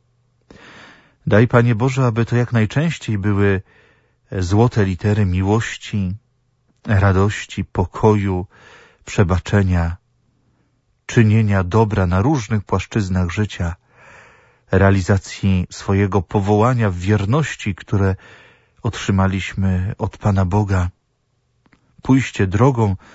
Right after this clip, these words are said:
do celu naszego życia, jakim jest niebieskie Jeruzalem. Ale wiemy doskonale, że na tych pisanych przez nas kartach naszego życia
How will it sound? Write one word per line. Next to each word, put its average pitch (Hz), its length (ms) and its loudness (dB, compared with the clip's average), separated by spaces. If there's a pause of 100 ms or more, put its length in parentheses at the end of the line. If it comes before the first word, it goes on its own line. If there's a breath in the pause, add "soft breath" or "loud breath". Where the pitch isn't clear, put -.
(580 loud breath)
do 98 100 0
celu 156 340 2
naszego 98 420 -2
życia, 92 300 -4
jakim 90 300 -2
jest - 340 -6
niebieskie 95 640 0
Jeruzalem. 90 680 -2 (1500 loud breath)
Ale 104 320 0
wiemy 117 320 2
doskonale, 113 640 0
że 104 220 -2
na 98 200 0
tych - 600 -4 (260)
pisanych 135 640 0
przez 113 360 -2
nas 104 260 -2
kartach 147 560 0
naszego 98 460 -4
życia 95 460 -6